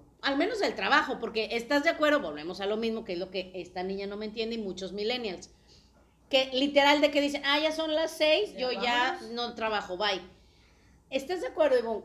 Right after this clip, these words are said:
Speaker 1: que si tú trabajas en una empresa, no agarras tu bolsa y te sales? O sea, dices,
Speaker 2: Algunos sí.
Speaker 1: "Buenas", al, primero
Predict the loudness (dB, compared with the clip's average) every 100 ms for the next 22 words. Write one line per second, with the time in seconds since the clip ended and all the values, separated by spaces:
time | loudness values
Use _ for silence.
0 | -8 -8 -6 -10 -8 -6 -4 -2 -4 -4
1 | -6 -6 -8 -12 -6 0 2 2 0 -2
2 | -4 -4 0 0 -2 -8 -10 -10 -8 -6
3 | -2 2 2 2 -4 -16 -20 _ -4 -2
4 | 8 8 8 2 -16 -18 -2 4 4 8
5 | 8 8 2 -6 -8 -12 -8 -2 0 2
6 | 0 -4 2 4 4 2 -2 0